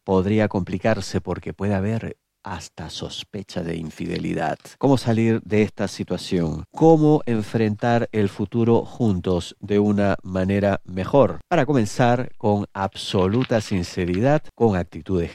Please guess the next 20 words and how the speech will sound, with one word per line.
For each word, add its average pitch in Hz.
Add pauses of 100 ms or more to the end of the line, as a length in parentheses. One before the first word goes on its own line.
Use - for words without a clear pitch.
claras, 85 (380)
que 87
no 123
despierten 90
sospecha -
alguna 82
en 80
la 80
pareja, 90
con 156
además, 120
eh, 110
una 156
explicación 147
para 101
cada 127
cosa, 170 (100)
en 95
cada 156
momento, 135